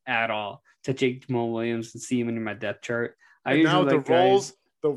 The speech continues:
Speaker 2: roles have turned, my friend, because Jamal Williams is a sexy ass pick,
Speaker 1: <laughs>
Speaker 2: dude. <laughs>
Speaker 1: He's fucking hilarious. I mean, Jamal, I'd love to
Speaker 2: Oh
Speaker 1: hang
Speaker 2: my
Speaker 1: out with
Speaker 2: God.
Speaker 1: Jamal Williams, dude.
Speaker 2: Seriously,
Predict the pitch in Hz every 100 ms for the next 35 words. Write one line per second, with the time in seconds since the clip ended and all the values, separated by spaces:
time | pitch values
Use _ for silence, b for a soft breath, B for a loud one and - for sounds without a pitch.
0 | 113 143 170 190 190 185 156 165 170 147
1 | 143 131 156 143 143 139 135 - 139 147
2 | 156 147 147 156 135 113 120 - - 214
3 | - 180 156 147 - 226 147 - - -
4 | - - 698 762 659 622 226 180 196 160
5 | - - - - 285 - 302 277 185 170
6 | 165 139 107 - - 170 190 151 175 175
7 | - 135 156 151 151 - 175 156 147 117
8 | 135 127 117 110 113 110 107 - 107 110
9 | - 165 147 135 113